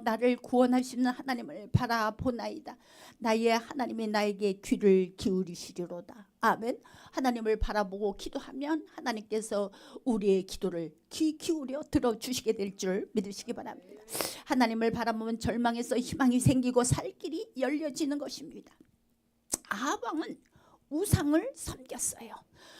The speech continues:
하나님께서 삼 년 육 개월 동안 이스라엘에 가뭄이 들어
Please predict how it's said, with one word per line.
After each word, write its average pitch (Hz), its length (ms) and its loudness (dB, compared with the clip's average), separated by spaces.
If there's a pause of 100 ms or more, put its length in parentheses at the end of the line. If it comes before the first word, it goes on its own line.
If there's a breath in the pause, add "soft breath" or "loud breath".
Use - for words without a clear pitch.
(180 loud breath)
하나님께서 247 680 2
삼 262 300 0
년 254 200 2
육 233 220 -4
개월 262 400 2
동안 254 340 2
이스라엘에 262 920 4
가뭄이 254 500 4
들어 240 340 -6